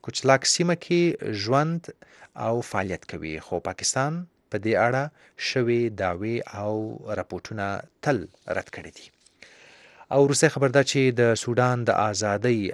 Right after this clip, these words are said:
او بدلون ځواکونه چې د دغه هیواد اصلي مخالف ایتلاف ګڼل کیږي، اقتصاد پوه محمد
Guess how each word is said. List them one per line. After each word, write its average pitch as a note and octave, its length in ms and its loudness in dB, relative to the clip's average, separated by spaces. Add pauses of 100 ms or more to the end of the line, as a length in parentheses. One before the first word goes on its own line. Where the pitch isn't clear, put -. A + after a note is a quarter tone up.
او G#2 100 2 (100)
بدلون G#2+ 460 -2 (220)
ځواکونه G#2+ 540 -2
چې - 220 -6
د G2 120 -2
دغه A2 220 0
هیواد A2+ 340 2 (140)
اصلي C#3 400 0 (360)
مخالف A#2 500 -2
ایتلاف G#2+ 400 -4
ګڼل F2+ 300 -8
کیږي، F#2+ 280 -8 (180)
اقتصاد - 600 0
پوه C#3+ 240 8 (520)
محمد C3 560 0